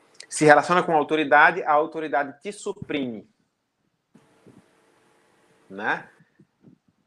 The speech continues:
Isso não cria consci-, é, é, consciência moral, hein, segundo Nietzsche. Mas, segundo Freud, isso é um pouco diferente, porque a autoridade é a autoridade paterna. E você ama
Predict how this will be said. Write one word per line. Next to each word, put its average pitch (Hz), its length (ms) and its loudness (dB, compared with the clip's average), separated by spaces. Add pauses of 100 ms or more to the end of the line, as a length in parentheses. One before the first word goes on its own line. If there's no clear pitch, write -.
(200)
Isso 170 260 -2
não 202 180 2
cria 208 600 0 (220)
consci-, - 460 -8
é, 139 300 -4
é, 123 40 -8
consciência 139 1000 -4
moral, 120 640 2
hein, 143 220 -8 (220)
segundo 127 520 -8
Nietzsche. 120 600 -4 (320)
Mas, 156 260 2
segundo 151 300 -2
Freud, 147 800 2
isso - 180 -12
é 143 40 -6
um 143 80 -6
pouco 139 260 -6
diferente, 123 580 -4
porque - 340 -2
a 139 60 8
autoridade 143 600 4
é - 20 -2
a 180 60 2
autoridade 185 400 -6
paterna. 143 540 -12 (840)
E 123 80 -6
você 151 520 -6
ama 160 600 0